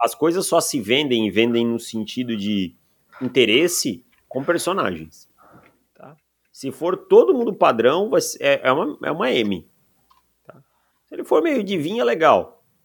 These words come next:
Tipo, o, pega o Stefon Diggs. Stefon Diggs é personagem, ajuda muito. Tá? É ruim pros Bills lá dentro do vestiário?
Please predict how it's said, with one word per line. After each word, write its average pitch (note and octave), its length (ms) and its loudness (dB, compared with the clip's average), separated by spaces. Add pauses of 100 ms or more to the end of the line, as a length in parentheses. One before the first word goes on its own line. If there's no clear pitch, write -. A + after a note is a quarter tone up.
(100)
Tipo, A#2 600 -2 (500)
o, C3 960 2 (760)
pega C#3+ 220 0
o D#3 40 2
Stefon D3+ 400 -2
Diggs. G2 280 -8
Stefon - 280 -6
Diggs E3+ 220 -8
é - 20 -4
personagem, A4 720 -2
ajuda C#3 300 0
muito. F3+ 420 -4 (420)
Tá? F#2 280 -14
É A#2 100 0
ruim E3+ 380 0
pros C3+ 180 -4
Bills B2+ 420 -4
lá C#3+ 220 -2
dentro B2+ 180 -6
do A2+ 40 -14
vestiário? D3 400 -6